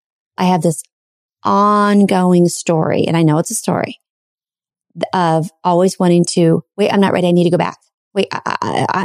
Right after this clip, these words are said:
I, I need to go back and do, I need to do over. I need to do over." So it's like, if I see myself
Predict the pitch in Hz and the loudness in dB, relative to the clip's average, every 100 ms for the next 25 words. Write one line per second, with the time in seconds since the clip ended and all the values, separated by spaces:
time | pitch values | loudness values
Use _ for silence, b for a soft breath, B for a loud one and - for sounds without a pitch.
0 | - 160 214 214 208 196 185 190 180 - | -4 -2 0 2 2 0 2 2 2 0
1 | 196 185 170 135 - - - _ _ _ | 0 0 0 -2 -4 -8 -10 _ _ _
2 | _ 196 214 190 185 160 - 202 196 196 | _ 0 2 4 2 0 -2 -2 0 0
3 | 190 185 175 - 220 208 214 214 208 175 | 0 -2 -4 -2 0 2 2 0 -2 -6